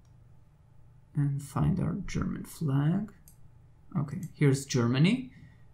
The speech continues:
and we'll be taking German fascism. That is the flag we'll be editing. So I'll put it here. Now we'll need to find this in the small folder.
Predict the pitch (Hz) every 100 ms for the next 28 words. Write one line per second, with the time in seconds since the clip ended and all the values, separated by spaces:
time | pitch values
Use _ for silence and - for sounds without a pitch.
0 | - - 175 170 165 160 160 147 147 143
1 | 143 131 131 127 127 - - - - 113
2 | - 156 - - - - - - - 165
3 | 151 - - 160 - - - - - 127
4 | 147 190 247 - - - - - - -
5 | - 123 120 - - - - 131 170 247
6 | - - - - - - - _ - -
7 | - - - - - - - - - -
8 | - - - - - 147 147 139 131 -
9 | - 131 127 113 117 - - - - -
10 | - 139 135 123 117 - - - 120 120
11 | 165 - 170 170 202 247